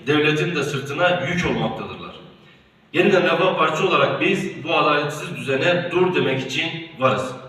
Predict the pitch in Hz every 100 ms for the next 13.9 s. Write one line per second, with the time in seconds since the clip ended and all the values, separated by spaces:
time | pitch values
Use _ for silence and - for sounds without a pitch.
0 | - - - - 175 185 185 185 - -
1 | - 147 170 175 151 143 156 185 - -
2 | - - - - 160 170 165 143 139 139
3 | 170 190 - - - - - - 175 175
4 | - 170 180 180 - - 131 135 135 113
5 | 113 101 101 - - - - - _ -
6 | 180 196 190 175 185 160 151 151 151 151
7 | 156 147 147 - - - - - - -
8 | _ - 151 165 151 143 143 160 139 117
9 | - - - - 113 147 - - - 165
10 | 151 131 139 135 143 143 156 175 - -
11 | - 139 143 147 127 104 - - - -
12 | - 170 - 156 151 170 156 - 170 165
13 | - - - 143 143 151 - -